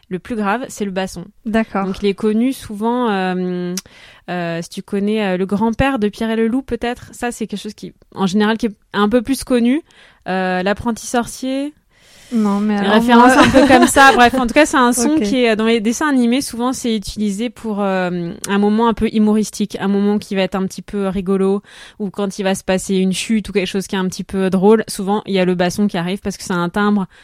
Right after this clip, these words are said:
Speaker 1: enfin, en tout cas, qui est, qui est assimilé à ça. Voilà.
Speaker 2: Ok. Et comment t'as découvert, euh, cet instrument ?
Speaker 1: Euh, bah, dans les classes découvertes, je crois. Quand, euh, je suis arrivée, en fait, avant que, avant de rentrer dans, dans ces classes à horaires aménagés,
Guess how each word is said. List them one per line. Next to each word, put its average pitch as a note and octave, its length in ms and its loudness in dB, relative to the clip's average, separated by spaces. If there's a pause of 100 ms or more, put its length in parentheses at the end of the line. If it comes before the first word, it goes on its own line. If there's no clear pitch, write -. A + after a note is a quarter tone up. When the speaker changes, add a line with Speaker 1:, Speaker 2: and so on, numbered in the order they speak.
(340)
Speaker 1:
enfin, G3+ 160 2
en F#3 120 2
tout - 120 -8
cas, G#3 140 0
qui G#3 200 0
est, F3+ 60 -2
qui G3 100 -4
est F3 60 2
assimilé F#3+ 440 2
à F3 140 0
ça. - 200 -8 (100)
Voilà. E3+ 240 -6 (360)
Speaker 2:
Ok. C4+ 220 -2
Et G#3+ 240 2
comment B3+ 220 2
t'as C#4+ 100 4
découvert, G#3 540 0
euh, F#3+ 120 -2
cet F#3+ 200 -8
instrument ? F#3 460 -8 (680)
Speaker 1:
Euh, G3 1200 0
bah, F#3+ 160 0
dans F#3 120 0
les F#3 120 -2
classes D#4 300 -2
découvertes, G#3 600 -2
je F#3+ 140 -2
crois. G3 320 -6 (200)
Quand, G3+ 260 -4
euh, G#3 80 0
je G3 120 -2
suis - 100 -4
arrivée, G3+ 240 -2
en C4 100 0
fait, - 280 -2
avant A3 320 0
que, A3 240 -4
avant A3 180 2
de A3 60 0
rentrer G#3+ 260 0
dans, G3+ 200 0
dans F#3 180 -2
ces F#3+ 180 -10
classes A3 260 -2
à G#3 60 0
horaires G3+ 140 -2
aménagés, F#3 540 -2